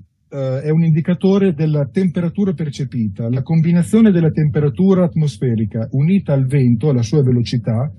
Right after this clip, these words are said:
fa sì che un ricercatore che lavora all'esterna percepisca una temperatura di meno undici, quindi è molto rigida ed è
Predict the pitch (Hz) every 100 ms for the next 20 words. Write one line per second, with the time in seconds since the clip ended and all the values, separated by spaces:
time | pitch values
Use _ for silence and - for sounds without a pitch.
0 | - _ _ _ _ - 196 196 208 208
1 | 175 160 156 147 156 165 147 170 151 160
2 | 123 113 117 - - - _ 139 135 143
3 | 170 151 160 208 - 175 175 190 190 147
4 | 170 156 202 185 170 185 170 160 151 180
5 | 180 - 165 175 147 151 165 160 127 117
6 | 120 139 170 190 175 165 143 143 139 175
7 | 165 165 160 135 160 175 147 139